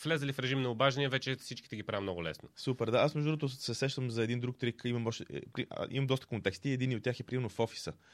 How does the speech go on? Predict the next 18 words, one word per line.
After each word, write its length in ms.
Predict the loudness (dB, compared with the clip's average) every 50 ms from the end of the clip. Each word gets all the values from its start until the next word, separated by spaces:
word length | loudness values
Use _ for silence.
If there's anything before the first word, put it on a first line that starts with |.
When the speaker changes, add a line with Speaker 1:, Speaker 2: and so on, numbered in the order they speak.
| -20 -20 _ _
Speaker 2:
По 80 | -8 0
този 220 | 2 2 4 4
начин 200 | 2 0 -2 -4
си 140 | -2 -2 -2
разделям 420 | 0 2 2 2 2 0 -2 -2
личните 460 | -2 -2 -2 -2 -4 -6 -4 -4 -4
задачи 400 | -4 -2 0 0 0 0 0 -4
от 120 | -6 -4 -4
тези, 180 | -4 -4 -4
които 200 | -6 -8 -10 -10
са 60 | -10 -10
свържени-, 420 | -10 -10 -8 -8 -6 -6 -6 -6 -8
свързани 400 | -8 -8 -6 -4 -4 -4 -6 -6
с, 320 | -8 -8 -10 -10 -10 -8
а, 40 | -8 -6 -6 -6 -8 -10 -12 -12
нали, 240 | -12 -10 -10 -10 -8 -4
работни 440 | -4 -2 0 0 -2 -2 -4 -8 -8
задачи. 400 | -6 -6 -6 -6 -6 -8 -12